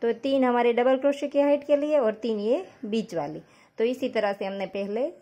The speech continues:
छः बार चेन बनाई थी। अब हम इसमें तीन बार चेन लेंगे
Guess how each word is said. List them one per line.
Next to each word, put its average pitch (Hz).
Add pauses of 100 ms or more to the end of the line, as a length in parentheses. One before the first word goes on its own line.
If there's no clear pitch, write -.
छः 208
बार 165
चेन 165
बनाई 165
थी। 180 (340)
अब 202
हम 214
इसमें 233 (640)
तीन 214
बार 160 (880)
चेन 185
लेंगे 220